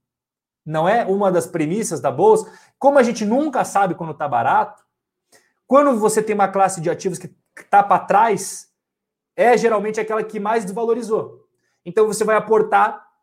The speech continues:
barato. Entendeu? Por que que é tão importante manter as classes de ativos? Um dos erros que os investidores mais cometem agora, eu vi claramente isso. O cara fala: comecei a investir em criptomoeda, só um por cento da carteira. Aí passou um mês, galera,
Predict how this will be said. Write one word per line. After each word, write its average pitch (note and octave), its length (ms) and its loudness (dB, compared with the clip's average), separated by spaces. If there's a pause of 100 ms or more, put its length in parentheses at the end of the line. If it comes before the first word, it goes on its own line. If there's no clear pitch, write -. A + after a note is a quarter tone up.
barato. F3 600 0 (600)
Entendeu? C#3+ 460 0
Por F3+ 120 -4
que F#3 80 -8
que F3+ 80 -6
é - 20 -2
tão F#3 140 -6
importante F3+ 440 -6
manter E3 400 -6
as A3 140 -2
classes F3+ 400 -2
de C#3 80 0
ativos? G3 540 -4 (420)
Um B3+ 160 2
dos G#3+ 180 2
erros A3 200 6
que G#3 80 -6
os G3 60 -2
investidores F#3+ 440 4
mais A3+ 240 0
cometem A3+ 400 0
agora, G3 280 4
eu G3 60 4
vi G#3+ 140 -2
claramente G#3 720 0
isso. D3+ 200 -10
O D3+ 60 -14
cara F3+ 180 2
fala: E3 380 0 (300)
comecei A3 340 2
a - 20 2
investir G#3+ 320 2
em - 40 -8
criptomoeda, G#3 680 2
só A#3 240 2
um A#3 40 -4
por A3 140 -2
cento G#3 200 -8
da G3+ 80 -8
carteira. F3+ 500 -6 (500)
Aí F3+ 200 4
passou G3 340 2
um A3+ 80 0
mês, G#3+ 540 0 (200)
galera, E3 600 2